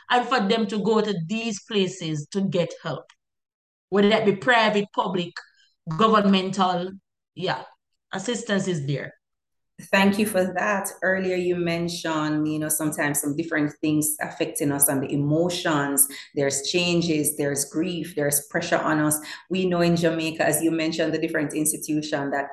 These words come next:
Speaker 2: counseling is also available, but we tend to shy away from that because of the stigma that is associated with going to counseling. I'd love for you to just talk a bit on that and how can we break down that stigma wall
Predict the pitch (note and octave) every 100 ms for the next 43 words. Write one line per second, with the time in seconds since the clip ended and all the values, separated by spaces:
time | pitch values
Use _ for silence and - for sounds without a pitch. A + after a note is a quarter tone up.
0 | - C#4 C#4+ E4 - - G3+ E3+ E3+ -
1 | F3+ - F3+ F3 F3 G#3 A3 F3 - D#3
2 | - D#3 E3 - G3+ G3+ G3 - - E3
3 | E3 D#3+ D#3 D#3 D3+ D3 D3 C#3+ D3 -
4 | - D#3+ C#3+ C#3+ - C#3 - - - -
5 | A#3 F#3 F3 D3 C#3+ C#3+ - - - D#3
6 | D#3 D3 D3 D#3+ D#3 - D#3 D3 D3+ C#3+
7 | D3 - D3+ D3+ D3+ - D#3+ D#3 D3 D#3+
8 | E3+ G3 G3+ G#3+ A3+ G3+ F#3+ - F#3+ A#3
9 | A#3+ - B3+ A#3+ A#3+ A3+ A3+ A3+ G#3 G#3+
10 | G3+ G#3 G3+ - - - F#3 F#3+ F#3+ F#3
11 | G3 F3+ F3 D#3 D3 F3 E3 - D3+ D#3
12 | - - - - B3+ G3 F#3+ F3 F3 F3
13 | G3 E4 G#4